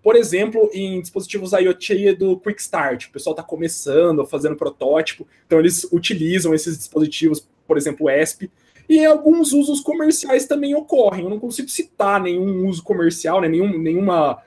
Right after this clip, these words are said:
empresa me vem à mente que utiliza especificamente o, o esp oito dois meia meia ou o esp trinta e dois, né? Mas não, não é uma coisa incomum de acontecer, não. Então, como eu falei, não,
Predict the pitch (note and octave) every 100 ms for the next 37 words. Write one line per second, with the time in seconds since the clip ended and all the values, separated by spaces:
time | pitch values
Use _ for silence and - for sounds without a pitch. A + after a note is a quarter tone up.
0 | _ F3 F#3 E3 F3 G#3 F3+ E3 D#3+ F3+
1 | D#3+ E3 F#3+ - F#3 F3 - D#3+ F3+ A#3
2 | F#3+ D3+ _ - F#3 A3+ G#3+ G#3+ - G3
3 | D3+ E3+ G#3 - D#3 D3 D#3 D3+ D3+ D3
4 | C#3+ D3+ E3 E3 D#3 D3 D3 D3+ D3 D3
5 | C#3 D#3+ F3 - - F3+ E3 D#3+ E3 E3+
6 | - D#3+ D#3 C3+ C3 G#3 C4 - - _
7 | _ _ D3 F3+ F#3+ _ _ E3 E3 F3
8 | F3+ F3+ F3+ F3+ - - - _ _ F3+
9 | G#3 C#4 C#4+ A#3 A#3 G#3 A#3 A#3+ B3 B3+
10 | B3+ F4+ B3+ B3 C4 B3+ B3 D#4 - F#4+
11 | F#4 D3+ - _ _ _ _ _ _ D#3+
12 | G3+ G#3+ G#3+ A3+ A#3 D#4 D#4+ A#3+ F3 D3
13 | D3+